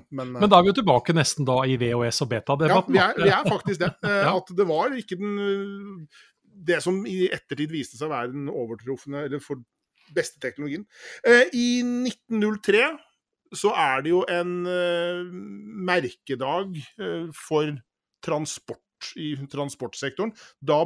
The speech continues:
Speaker 1: flyr, eh, brødrene White på Kitty Hawk, eh, flymaskinen sin for første gang. Eh, det er første gang et motordrevet fly flyr, og den,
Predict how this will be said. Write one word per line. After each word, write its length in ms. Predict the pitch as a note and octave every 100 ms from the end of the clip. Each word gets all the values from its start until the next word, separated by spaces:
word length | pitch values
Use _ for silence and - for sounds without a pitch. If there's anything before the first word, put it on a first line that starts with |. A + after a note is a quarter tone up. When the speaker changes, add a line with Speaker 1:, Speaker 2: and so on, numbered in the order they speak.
| D#3
Speaker 1:
flyr, 460 | D3+ - C#3+ C#3 D#3
eh, 160 | E3 D#3+
brødrene 480 | C#3 D3+ A#2 C3 C#3+
White 260 | C3+ E3+
på 140 | D#3+ D3
Kitty 240 | C3 D3
Hawk, 260 | C#3+ F#3 - - - - _ -
eh, 760 | D3 D3 D3 D3 D3 D3+ D3+
flymaskinen 720 | C#3 - D#3+ A2+ A#2 B2 A#2+
sin 240 | A#2+ G3+ F#3+
for 260 | D3+ - D3 D3
første 340 | D3 - C#3
gang. 180 | C3+ A#3+ _ _ _ _ _ _ _ _ _ -
Eh, 800 | C#3+ C#3+ C#3+ C#3+ C#3 C#3 C#3+ C#3+ C3+ A#2 _ _ _ _ _ _ _ _ _ _
det 80 | F3+
er 40 |
første 200 | D3+ D3
gang 140 | C3+ C3
et 160 | C3
motordrevet 840 | C3+ C3 A2 G#2 - B2+ C3 B2+ -
fly 220 | A#2+ A#2+
flyr, 400 | - B2+ G3 A#3+
og 80 | D3
den, 220 | D#3